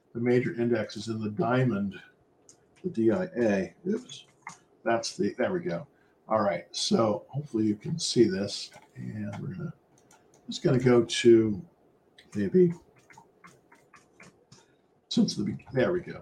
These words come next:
Okay. So, uh, right.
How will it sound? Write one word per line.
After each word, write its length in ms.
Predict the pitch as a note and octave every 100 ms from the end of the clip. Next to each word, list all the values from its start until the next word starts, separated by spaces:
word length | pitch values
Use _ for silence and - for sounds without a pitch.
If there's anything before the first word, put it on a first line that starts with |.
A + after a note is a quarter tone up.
| -
Okay. 300 | C#3 - - - -
So, 540 | - - C3+ - - - - _ _ _ _ _ _ _ _ _ _ _ _ _ _ _ _ _ _ _ -
uh, 720 | - G2 F#2+ F#2+ F2+ F2+ F2
right. 540 | F#2 G#2 A2+ B2+ B2+